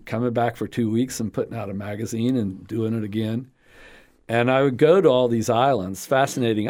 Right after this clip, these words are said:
Every island in the Caribbean is just, like, distinctly different.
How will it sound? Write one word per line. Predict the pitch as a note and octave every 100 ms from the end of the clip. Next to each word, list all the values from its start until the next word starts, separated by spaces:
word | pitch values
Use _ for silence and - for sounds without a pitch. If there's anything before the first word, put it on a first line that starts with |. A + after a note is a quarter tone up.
| -
Every | F#3 A3+ E3
island | D3 D3+ C#3
in | A#2
the |
Caribbean | - A#2 G2+ G#2 G#2+
is | F#2+
just, | - - G#2
like, | - -
distinctly | F2+ - - A2 G#2 - F2 D#2+
different. | G2+ F#2 F#2+ -